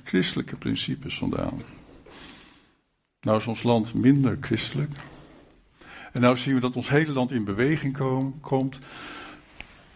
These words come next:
En zou de kerk daar niet bij voorop moeten lopen? Ik weet nog goed dat de tsunami er was. Weten jullie dat nog?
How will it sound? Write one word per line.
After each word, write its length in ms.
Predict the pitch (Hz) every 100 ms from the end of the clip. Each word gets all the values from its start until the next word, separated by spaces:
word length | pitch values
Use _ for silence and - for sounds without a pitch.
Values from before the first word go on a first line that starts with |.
| - - - _ _ _ _ _ _ - - - -
En 140 | 101
zou 340 | 98 120 139
de 120 | 123 -
kerk 460 | - 131 135 135
daar 160 | 123 107
niet 200 | 104 110 107 - - -
bij 520 | 95 98 95 101 - - - - - - - - -
voorop 540 | - - 117 110 -
moeten 220 | - - 85
lopen? 400 | 80 82 - - - - - - - - - - - - - - - - - - - - - -
Ik 140 | 143
weet 160 | 170 165
nog 100 | -
goed 160 | 170
dat 100 | 160
de 160 | 139 131
tsunami 600 | - 147 135 131 117 98
er 120 | 92
was. 220 | 82 82
Weten 220 | 131 135
jullie 140 | 139 131
dat 160 | 127
nog? 400 | 131 139 - -